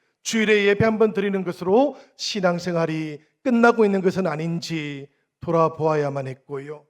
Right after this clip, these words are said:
우리들 여전히 주님의 능력을 나타내지 못한 채 어제 받았던 은혜를 오늘 살아가고 있는 것은 아닌지도 돌아볼 수밖에 없었습니다. 성도 여러분, 오늘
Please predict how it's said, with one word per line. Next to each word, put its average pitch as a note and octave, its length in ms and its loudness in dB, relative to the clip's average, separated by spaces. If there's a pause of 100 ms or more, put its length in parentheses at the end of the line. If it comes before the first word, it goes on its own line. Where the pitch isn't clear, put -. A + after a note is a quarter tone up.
(320)
우리들 F#3+ 680 2 (300)
여전히 A3+ 680 6 (140)
주님의 A3+ 400 4
능력을 A#3+ 360 6
나타내지 G#3 440 2
못한 E3+ 460 -6
채 D#3 440 -4 (280)
어제 A#3 260 6
받았던 G3+ 420 4
은혜를 F3+ 560 2 (180)
오늘 G3+ 580 2 (200)
살아가고 F3+ 460 2
있는 D#3+ 180 -4
것은 E3 240 -4
아닌지도 D#3 840 2 (160)
돌아볼 D#3+ 380 0
수밖에 C#3 880 -8 (200)
없었습니다. C#3+ 960 -12 (580)
성도 E3+ 260 -2
여러분, D3 540 -4 (640)
오늘 D#3 540 -4